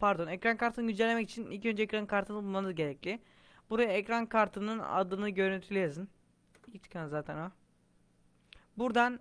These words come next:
arkadaşlar gelişmiş ayarlar. Gördüğünüz gibi burada ekran kartımız var. Burada en-, nasıl ekran kartı bulacağınızı gösterdim. Bir saniye.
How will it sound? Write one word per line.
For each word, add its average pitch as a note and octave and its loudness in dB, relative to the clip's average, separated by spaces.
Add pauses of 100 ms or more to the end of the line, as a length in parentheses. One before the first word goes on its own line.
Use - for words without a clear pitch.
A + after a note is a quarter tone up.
(240)
arkadaşlar G3+ 0
gelişmiş G3 -2
ayarlar. D3 -2 (1800)
Gördüğünüz E3+ 0
gibi E3 -10
burada E3 -2
ekran F3+ -2
kartımız E3 -4
var. D3+ -2
Burada E3+ -2
en-, F3 -6
nasıl G3 0
ekran F#3+ -2
kartı F3+ -4
bulacağınızı E3 -2
gösterdim. D3+ -4 (2500)
Bir - -20
saniye. D#3 -14